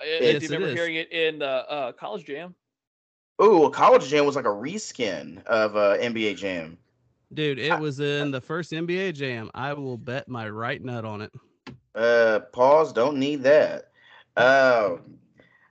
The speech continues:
Speaker 3: uh, no, N B A Jam ninety-nine. I'm trying to remember who was on the cover of that game. See, that's like, uh, that's another weird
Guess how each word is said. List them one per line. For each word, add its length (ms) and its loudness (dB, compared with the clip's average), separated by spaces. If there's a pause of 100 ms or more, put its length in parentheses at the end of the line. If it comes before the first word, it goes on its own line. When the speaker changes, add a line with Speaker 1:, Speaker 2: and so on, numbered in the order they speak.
(160)
Speaker 3:
uh, 380 0
no, 160 -6
N 160 0
B 80 -2
A 100 -2
Jam 220 -2
ninety-nine. 520 0
I'm 60 -6
trying 260 -8
to 60 -6
remember 420 -6
who 140 -6
was 100 -6
on 140 -2
the 80 -8
cover 440 -2
of 120 -2
that 360 0
game. 260 -6
See, 100 -18
that's 260 2
like, 220 -4
uh, 60 4
that's 180 2
another 260 4
weird 640 -2